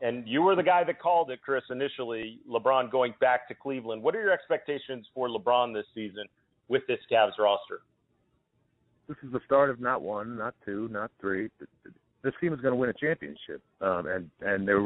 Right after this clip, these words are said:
Speaker 2: rightfully the favorites to win the championship. Um, nobody in the East who's, you know, who can play with them got better. The Hawks got worse. I, I think maybe the Heat got a little bit better if they stay healthy 'cause th-, they got the steal of the draft in Justice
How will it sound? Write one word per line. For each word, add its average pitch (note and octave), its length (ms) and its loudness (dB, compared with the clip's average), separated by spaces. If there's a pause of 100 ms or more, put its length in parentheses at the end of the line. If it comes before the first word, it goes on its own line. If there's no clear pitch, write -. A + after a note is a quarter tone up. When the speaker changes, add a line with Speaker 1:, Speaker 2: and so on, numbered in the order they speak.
Speaker 2:
rightfully A2 300 -2
the F#2+ 200 -10
favorites A2 280 -2
to F#2 80 -6
win B2+ 200 -6
the A#2 200 -8
championship. E2+ 460 -6 (720)
Um, F#2+ 280 4 (500)
nobody C3+ 360 2
in A#2+ 80 -2
the A2+ 140 -4 (100)
East - 160 -10 (240)
who's, A2 200 -6 (460)
you B2 80 -6
know, G2+ 120 -2
who G#2+ 140 -2
can F#2+ 80 -8 (100)
play C#3+ 120 4
with A2+ 160 0
them G2+ 180 -2
got G2 260 0
better. G2+ 340 2 (140)
The F2 80 -4
Hawks A2 320 2
got F#2 200 2
worse. G2 340 0 (640)
I, F2 80 0 (220)
I G2 40 -2
think G2+ 220 -10
maybe A2 180 -2
the F2 100 -6 (100)
Heat D#3+ 180 -6
got A2+ 160 6
a G#2+ 80 2
little G#2 120 -2
bit G2+ 200 -6
better G#2 260 2
if G#2 140 -4
they E2+ 120 -8 (100)
stay G2 160 -4 (120)
healthy C3+ 380 0
'cause G2 180 -6 (160)
th-, G2 180 -8
they G2+ 100 -2
got G2 180 0
the E2+ 160 -14
steal G#2 200 -4
of F2 60 -10
the E2 140 -14
draft A2 260 4
in F2+ 100 -8
Justice F#2 380 -4